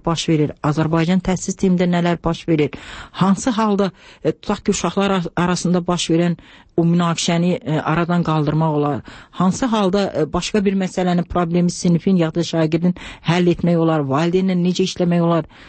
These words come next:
Bizim müəllimlərimizin çoxu, bax, bu sarıdan mən deyərdim ki, səviyyə olduqca aşağıdır. Olduqca aşağıdır. Belə kompleks suallar əsasında testlərin keçirilməsi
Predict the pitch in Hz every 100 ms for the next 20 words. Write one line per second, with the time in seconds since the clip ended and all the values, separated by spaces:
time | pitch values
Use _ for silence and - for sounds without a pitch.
0 | - - 175 190 185 175 170 175 175 170
1 | 170 190 185 - - 180 - 277 269 _
2 | _ - - 165 - - 233 - 185 170
3 | 165 175 214 - - - _ 165 165 165
4 | 165 170 170 160 - - 170 156 165 143
5 | 170 165 175 147 143 139 - 113 104 -
6 | - - - - - 170 185 180 160 151
7 | - 147 147 175 - - - - 254 302
8 | - 247 220 202 185 - 196 185 196 202
9 | 180 - 170 160 160 - 196 - 190 185
10 | 175 190 196 196 196 - 339